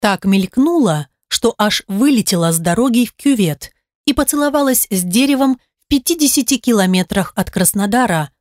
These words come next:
Соколов отыскался в больнице городка «Горячий Ключ», где лежал уже два дня с приличной травмой головы и открытым переломом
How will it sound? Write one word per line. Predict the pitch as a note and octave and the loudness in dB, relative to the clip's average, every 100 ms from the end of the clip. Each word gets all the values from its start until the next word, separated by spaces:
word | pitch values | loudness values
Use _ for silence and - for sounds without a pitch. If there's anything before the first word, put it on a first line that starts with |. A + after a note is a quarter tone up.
| _ _ _ _ - | _ _ _ _ -4
Соколов | - G3+ F3 G3 C4 | -4 -2 -2 -2 -4
отыскался | C#4+ C4 - G#3+ G#3 - F#3 | -2 -2 -2 -2 -2 -2 -4
в | |
больнице | E3 E3+ F3+ C4 - A3+ | -4 -2 0 0 -2 -2
городка | G3 F3 - G3+ G3 G#3 _ _ - | -2 -4 -4 -2 -2 -4 _ _ -6
«Горячий | B3 C4 F#3 E3 G#3 | -2 0 0 -2 -4
Ключ», | - B3 F3 - - _ _ - | -2 0 0 -4 -8 _ _ -2
где | G3+ | 0
лежал | A3 A3 A#3 A3 | 2 2 0 0
уже | G#3 | 0
два | F#3+ G3 F#3 | 0 0 0
дня | F#3+ A#3+ B3+ _ _ | 0 0 -2 _ _
с | - | -6
приличной | - A3 B3 D#4 D4+ D4+ | -2 0 0 0 -2 -2
травмой | B3 G#3 F#3 F#3+ | 0 0 0 0
головы | F3+ E3 E3 G3+ C4+ _ _ - | 0 0 0 0 -2 _ _ -4
и | A3 | 0
открытым | F3+ - A3 D4 D4 C#4+ | 0 -2 -2 0 0 0
переломом | A#3+ G3 F3 E3+ E3+ | 2 2 0 0 -2